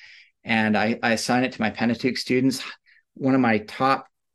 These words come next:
five or ten favorite books in the Old Testament, highly recommend it. But he makes the point that the Day of Atonement is structurally central to the Pentateuch. And I heard Stephen Dempster in his Dominion and Dynasty from the same series, A Theology of the Hebrew Bible,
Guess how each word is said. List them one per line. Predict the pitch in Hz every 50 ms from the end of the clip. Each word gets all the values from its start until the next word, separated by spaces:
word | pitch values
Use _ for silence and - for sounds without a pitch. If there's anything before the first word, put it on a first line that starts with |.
| _ -
five | 117 110 113 120 123 123 113
or | 123 110
ten | 107 - - 120 117 113 110
favorite | - - - 123 120 120 127 120 117
books | 117 120 117 - -
in | 113
the | 110 107
Old | 104 101 -
Testament, | - 110 113 - - 123 127 123 127 123 - - -
highly | - - - - - 131 127 123 120
recommend | 117 117 107 - - 107 107 107 113 123
it. | 127 - - _ _ _ - - - - - - _ _ _ _ -
But | 143 139
he | 135 170
makes | 185 208 202 202 -
the | 151 139
point | - - 135 135 135 131 131 113 117
that | 123 120 117 117 117 - - _ _ _ -
the | - 113 120 120
Day | 110 139 143 151
of | 156 156
Atonement | 127 - - 139 139 139 135 123
is | 113 110 -
structurally | - - 127 127 127 - - - 127 117 110
central | 110 - - 117 113 107 - 120 107
to | - - 107
the | 104
Pentateuch. | 104 - - 107 104 104 98 - 98 90 90 90 92 - - _ _ -
And | 120 120 117 113 113 113 110
I | 117 117 127
heard | 123 139 160 156 -
Stephen | - - - 143 139 135 127 113
Dempster | 104 117 120 135 135 - - - 113 110
in | 107 104
his | 104 120 117 110 104 107 -
Dominion | - - 110 113 117 117 113 107 107
and | 104 101
Dynasty | 107 104 117 127 127 123 - - 107 98
from | - - 104
the | 101
same | 95 - 117 110 104 95
series, | - - 113 113 113 110 104 101 95 -
A | 98
Theology | - - 117 107 110 110 110 113
of | 110
the | 104
Hebrew | 95 110 113 - 107 107
Bible, | 98 107 113 123 123 110 107 101 -